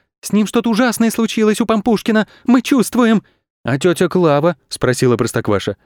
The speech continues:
«Она уже вернулась в редакцию со стихами Пампушкина?» «Нет», сказал директор, «тетя Клава в редакцию тоже не вернулась». «Вот, наверное, редактор волнуется». «Да», сказал директор, «редактор волнуется». Он думал,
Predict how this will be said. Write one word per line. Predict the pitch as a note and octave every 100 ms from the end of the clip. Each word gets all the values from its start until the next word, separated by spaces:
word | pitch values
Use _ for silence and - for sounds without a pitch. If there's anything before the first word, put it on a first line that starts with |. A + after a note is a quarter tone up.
| _ -
«Она | F3 F3+
уже | D#3+
вернулась | E3 D#3 F#3+ A#3+
в | A3+
редакцию | A3 G#3+ - F#3+
со | F3
стихами | - - F3+ D3+
Пампушкина?» | F#3 F#3 D3+ - F#2+ F2 _ _ _ -
«Нет», | F2+ E2+ D#2 A#2 -
сказал | - C3+ B2
директор, | A#2+ A2+ A#2+ G2+ _ _ _ -
«тетя | G2+ A2
Клава | G#2+ A2+ B2
в | A#2+
редакцию | A2 A#2+ - B2+
тоже | F#2+ F2+ A#2+ D#3
не | A2 C#3
вернулась». | B2+ A#2 D#2+ E2 D#2 - - _ _ _ _ _ -
«Вот, | F3 B3+ A#3+ - _ -
наверное, | F#3 G3+ G#3
редактор | A3 G3+ G#3+ F#3+
волнуется». | F#3 G#3+ A3+ F3 B2 - G#2+ _ _ _ _ _ _ -
«Да», | F#2+ F#2 E2+ D#2
сказал | - F2 E2+
директор, | D#2+ D2 - - _ -
«редактор | A2 G#2+ F2+ B2 - B2
волнуется». | A#2 G#2+ B2 G#2+ - - - _ _ _ _ -
Он | B2 A#2+
думал, | C#3+ B2+ A#2+